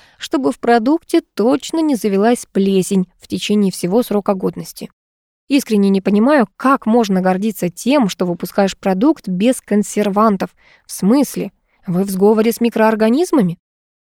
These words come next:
Да, простым людям нравятся надписи "без консервантов", "красителей" и Г М О. Ни один этот компонент не несет вреда, но проще не разбираться в теме, а слепо верить Т В и сми. С сорбатом у меня связана небольшая профдеформация.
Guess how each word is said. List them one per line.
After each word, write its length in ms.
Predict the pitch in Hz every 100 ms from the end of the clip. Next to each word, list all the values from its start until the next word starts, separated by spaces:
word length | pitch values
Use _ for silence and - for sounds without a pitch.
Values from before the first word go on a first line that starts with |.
| _ _ -
Да, 380 | 202 220 339 381
простым 380 | 320 311 359 349
людям 340 | 302 294 311
нравятся 560 | 240 233 226 208 - 214
надписи 520 | 214 208 - 196 196
"без 200 | 185 175
консервантов", 720 | 185 170 180 175 247 320 -
"красителей" 600 | - 175 - 262 226 214
и 20 |
Г 140 | 190 208
М 100 | 233
О. 240 | 226 190 _ _ _ _ _ -
Ни 280 | 190 208 240
один 500 | 240 208 262 285 -
этот 280 | 233 233 185
компонент 680 | - 180 180 180 254 302 - -
не 160 | 214
несет 520 | 226 240 - 233 240
вреда, 440 | 214 233 202 190 170 _ _ _
но 300 | - 254 427 -
проще 280 | 359 -
не 100 | 302
разбираться 480 | 285 240 262 370 -
в 40 | -
теме, 340 | 233 190 - -
а 140 | 202
слепо 360 | 190 233 330 185
верить 300 | 208 233 -
Т 100 | 180
В 80 | 185
и 120 | 247
сми. 280 | - 165 156 _ _ _ _ _ -
С 80 | -
сорбатом 480 | 214 202 277 220
у 40 | 190
меня 280 | 190 240 233
связана 480 | 233 233 214 202 -
небольшая 580 | 202 220 220 - 233 196
профдеформация. 1040 | 214 196 202 220 220 175 170 - 180